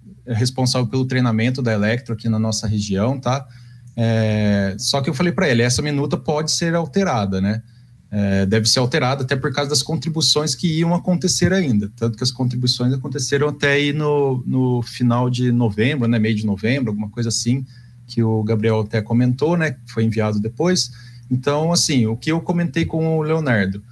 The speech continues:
é, ele falou pra mim pra, que eles estavam desenvolvendo já o, o ofício, mas só que eles iam querer se basear diretamente no nosso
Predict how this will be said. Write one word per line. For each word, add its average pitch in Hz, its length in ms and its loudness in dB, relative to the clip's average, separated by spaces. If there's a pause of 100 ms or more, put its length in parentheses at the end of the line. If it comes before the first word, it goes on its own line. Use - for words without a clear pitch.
(260)
é, 110 260 2
ele 135 140 2
falou 147 340 0
pra 147 160 -2
mim 127 320 4 (300)
pra, 113 560 2
que 135 80 0
eles 127 140 2
estavam 131 340 0
desenvolvendo 127 640 0
já 123 400 0 (200)
o, 113 480 -2
o 117 80 0
ofício, 131 580 -2
mas 139 160 -2
só 143 80 -4
que 131 100 -4
eles 135 160 0
iam 147 200 0
querer 139 200 -2
se - 140 -2
basear 139 420 0
diretamente 147 680 -2
no 156 140 -4
nosso 147 520 -4